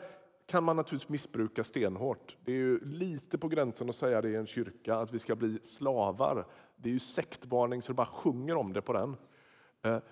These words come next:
men grejen är att det här är ömsesidigt. Vi tjänar varandra. Vi lägger ner vårt liv för varann. Vi tjänar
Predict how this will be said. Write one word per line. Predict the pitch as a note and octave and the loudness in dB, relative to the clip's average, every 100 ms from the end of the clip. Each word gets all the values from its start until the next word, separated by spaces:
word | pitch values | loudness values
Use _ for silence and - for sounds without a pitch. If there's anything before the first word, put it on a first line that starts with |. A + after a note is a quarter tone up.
| - | -2
men | C#3+ D#3+ | 2 4
grejen | E3+ F#3+ G3+ | 6 6 6
är | F3+ | 4
att | C#3+ | 4
det | D3+ | 2
här | D#3 C#3+ | 2 2
är | - G3 | 2 2
ömsesidigt. | C#3+ G2 - A2 - A2+ A#2+ - - - - - | 0 -4 -10 -12 -8 -6 -4 -6 -8 -12 -20 -6
Vi | C3 | -4
tjänar | - G#3 E3+ A#2+ B2 B2 A#2+ - - | 0 4 4 2 2 2 0 -4 -6
varandra. | C3 D#3+ E3+ A#2+ E2 F2+ G#2 - F#3 A2+ - _ _ _ _ _ _ _ _ _ - | 4 6 6 2 -2 -10 -10 -6 -6 -6 -16 _ _ _ _ _ _ _ _ _ 0
Vi | C3+ C#3+ - - | 4 4 0 2
lägger | D3 D#3 E3+ | 6 6 4
ner | F3 D3+ | 4 4
vårt | C3+ D3+ - | 4 0 2
liv | D#3 B2 A#2+ - | 4 4 2 0
för | B2+ | 0
varann. | C3 C3+ D3+ - G2+ D#2 - _ _ _ _ _ _ _ _ _ | 2 2 2 -2 -8 -16 -20 _ _ _ _ _ _ _ _ _
Vi | C3+ C#3 | -2 -2
tjänar | - F3 D3 A#2 A#2+ B2 B2 | 4 4 6 2 2 4 2